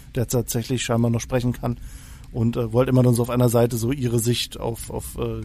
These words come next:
King Diamond oder Merciful Fate vielmehr ist. Aber grad so diese Vercomic-, diese Comic-Versionen von, ähm,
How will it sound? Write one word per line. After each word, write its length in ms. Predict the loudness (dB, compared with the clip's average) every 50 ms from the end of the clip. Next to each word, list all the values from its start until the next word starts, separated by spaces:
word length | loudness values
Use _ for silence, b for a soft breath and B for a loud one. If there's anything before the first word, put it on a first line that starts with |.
| -12 -14
King 180 | -10 -6 -4 -4
Diamond 680 | -2 -2 0 0 0 0 0 0 -2 -4 -8 -12 -10 -8
oder 460 | -8 -8 -6 -6 -6 -6 -6 -6 -6 -6
Merciful 400 | -4 -6 -6 -6 -8 -8 -8 -6
Fate 260 | -4 -2 -2 -2 -4
vielmehr 300 | -4 -4 -4 -2 -2 -2
ist. 180 | -4 -6 -10 -12 B B B B B
Aber 120 | B 0 2
grad 200 | 2 2 2 4
so 80 | 4
diese 320 | 4 4 4 4 4 2 2 -2 -6 -6
Vercomic-, 720 | -4 -4 -4 -4 -2 0 2 2 2 2 0 -2 -10 -16 -14 -14 -14 -14 -10 -8
diese 160 | -6 -6 -6 -2
Comic-Versionen 800 | 2 4 4 4 4 4 2 0 2 2 0 0 0 0 -2
von, 520 | -4 -4 -4 -2 -2 0 0 0 0 -2 -2
ähm, 380 | -2 0 0 2 2 0 0